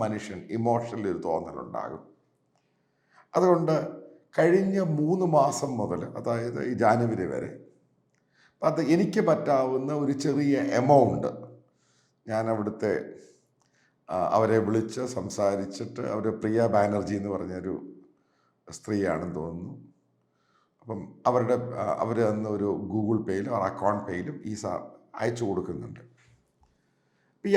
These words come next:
അലിഗേഷൻ വരുന്നത് ആദ്യം ഞാനിത് ഇഗ്നോർ ചെയ്തു. വളരെ ഇമോഷണലി പറയാം, ഇമോഷണലി. കാരണം എനിക്കത് അവിശ്വസനീയമായിട്ട് തോന്നി. കാരണം ഇന്ത്യയിൽ ഇതേപോലെ പല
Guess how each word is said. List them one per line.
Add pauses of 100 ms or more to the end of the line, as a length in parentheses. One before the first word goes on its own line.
അലിഗേഷൻ
വരുന്നത്
ആദ്യം
ഞാനിത്
ഇഗ്നോർ
ചെയ്തു. (1120)
വളരെ (120)
ഇമോഷണലി
പറയാം,
ഇമോഷണലി. (1700)
കാരണം
എനിക്കത് (240)
അവിശ്വസനീയമായിട്ട്
തോന്നി. (1500)
കാരണം
ഇന്ത്യയിൽ (280)
ഇതേപോലെ (100)
പല